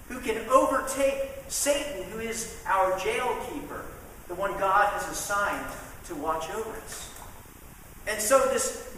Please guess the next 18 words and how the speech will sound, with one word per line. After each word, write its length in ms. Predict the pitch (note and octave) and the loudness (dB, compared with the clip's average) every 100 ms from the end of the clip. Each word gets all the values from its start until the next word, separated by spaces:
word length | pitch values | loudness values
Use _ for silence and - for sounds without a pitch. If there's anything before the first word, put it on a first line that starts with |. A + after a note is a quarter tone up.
| G#3 | -4
mission, 360 | D#4 - C4+ A3 | -2 0 0 -2
if 200 | G3 G3 | -4 -6
you 140 | F#3+ | -2
will, 320 | F#3 - - - | 0 0 0 -4
the 60 | |
mission 340 | G3+ C#4 - A#3 | -2 -2 -2 -4
of 160 | A3+ | -2
God 500 | G#3+ A#3+ C4 B3+ B3 | 6 8 8 8 2
becoming 360 | - A3+ A3+ A3 G#3+ - - F#3+ | -2 -4 -6 -6 -10 -12 -12 -6
man, 480 | A3+ A3 - - - - - - - - | -4 -2 -4 -4 -8 -12 -16 -16 -16 -8
was 140 | F#3+ | -6
the 200 | - - | -6 -2
ultimate 520 | C4 D4+ - A3 F3 - - - G#3 | 0 2 0 -2 -6 -6 -10 -12 -10
insurgency. 760 | G3 B3+ C4 - C#4 - - - - - - - - - - - - | -6 -2 -2 -2 -6 -8 -10 -12 -14 -14 -14 -14 -16 -16 -16 -16 -8
It 120 | C#3+ | -4
was 160 | - - | -2 -4
black 400 | - C4+ C4+ - | -2 4 6 6
ops. 680 | A#3+ - - - - - - | 6 8 6 4 -2 -4 -8